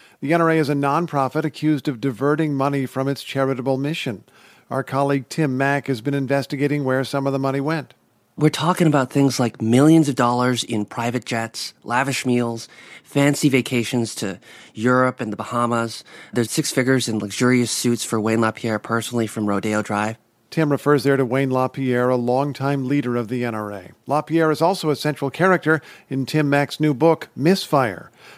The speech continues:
Speaker 1: Gun lobby insiders unhappy with the N R A gave interviews and documents that show a group now divided.
Speaker 2: It's got a revolt by some of its own members.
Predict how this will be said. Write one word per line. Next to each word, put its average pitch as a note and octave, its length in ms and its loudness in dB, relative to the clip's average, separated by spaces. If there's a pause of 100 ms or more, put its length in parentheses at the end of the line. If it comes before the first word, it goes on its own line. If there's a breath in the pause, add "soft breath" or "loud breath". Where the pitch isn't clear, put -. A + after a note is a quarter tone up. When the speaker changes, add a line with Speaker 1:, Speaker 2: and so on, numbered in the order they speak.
(140)
Speaker 1:
Gun E3 260 4
lobby F3+ 340 4
insiders D#3 520 2
unhappy D#3 500 0
with G#3+ 160 2
the F#3+ 160 2
N F3+ 120 4
R D#3+ 120 4
A D3 180 4
gave C#3+ 260 2
interviews D3+ 380 2
and C#3+ 120 -2
documents C#3 520 0
that C3+ 120 -6
show C3+ 240 0
a B2 60 -2
group C3+ 240 -2
now A#2+ 180 -2
divided. A2 420 -6 (720)
Speaker 2:
It's B2 140 -4
got D3 160 2
a B2+ 60 2
revolt A2+ 720 2 (320 loud breath)
by A2 140 2
some A#2 220 2
of A2+ 140 0
its G#2+ 200 -2
own A2 220 2
members. G#2+ 560 0